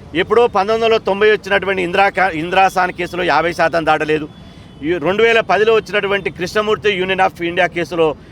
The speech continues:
అప్పుడు కూడా యాభై శాతం దాటలేదు, ఆ జడ్జిమెంట్ వచ్చింది. ఆ తర్వాత మహారాష్ట్రలో వికాస్ గవాలి కేసులో కూడా అదే వచ్చిందన్నారు.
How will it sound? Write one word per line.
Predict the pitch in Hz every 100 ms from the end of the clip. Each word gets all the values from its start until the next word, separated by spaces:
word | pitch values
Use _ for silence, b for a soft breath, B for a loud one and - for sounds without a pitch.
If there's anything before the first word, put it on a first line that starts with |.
| B
అప్పుడు | 127 147 214
కూడా | 214
యాభై | 202 185 190
శాతం | 185 175 185 165
దాటలేదు, | 160 160 160 156 139 - 127
ఆ |
జడ్జిమెంట్ | 127 160 175 185 185
వచ్చింది. | 151 165 156 147 B B B
ఆ | 156
తర్వాత | 185 190 208 208
మహారాష్ట్రలో | 185 160 190 208 196 190 202
వికాస్ | 165 - 202 160
గవాలి | 165 170 185 180 156 B B -
కేసులో | 190 226 220
కూడా | 220
అదే | 185 180
వచ్చిందన్నారు. | 170 156 139 120